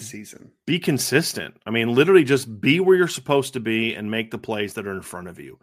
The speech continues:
Speaker 2: I don't even need you to be a star. I don't need you to have twelve tackles for loss. I don't need you to have five sa-, I don't need you to have, eh, four interceptions.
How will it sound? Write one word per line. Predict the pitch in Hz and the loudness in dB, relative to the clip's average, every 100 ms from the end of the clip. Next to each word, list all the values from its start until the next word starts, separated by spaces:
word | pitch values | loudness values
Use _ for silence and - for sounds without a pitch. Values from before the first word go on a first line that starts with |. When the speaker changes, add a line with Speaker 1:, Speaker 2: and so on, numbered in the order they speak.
| _ - - - | _ -20 -16 0
Speaker 2:
I | 160 | 4
don't | 208 | 4
even | 208 175 143 | 4 4 2
need | 147 165 147 | 2 0 0
you | 156 | -2
to | 139 | 0
be | 135 | 0
a | |
star. | 127 - 113 92 | -2 -2 -2 0
I | |
don't | 127 147 | -2 -4
need | 156 | -4
you | 151 | -4
to | 151 | -6
have | 143 | -6
twelve | - 139 135 | -4 -4 -4
tackles | 143 131 131 139 | -2 -2 -4 -12
for | - | -8
loss. | 120 120 123 120 | -4 -2 -4 -6
I | |
don't | 117 | -8
need | 127 | -8
you | 131 | -4
to | |
have | 131 131 | -6 -4
five | 120 123 131 | -4 -4 -4
sa-, | - 113 | -4 -4
I | |
don't | 123 | -4
need | 135 135 | -6 -4
you | |
to | 127 | -6
have, | 110 | -6
eh, | 117 - - | -14 -14 -8
four | 123 135 | -4 -2
interceptions. | 135 - 117 - 120 | -4 -4 -6 -4 -8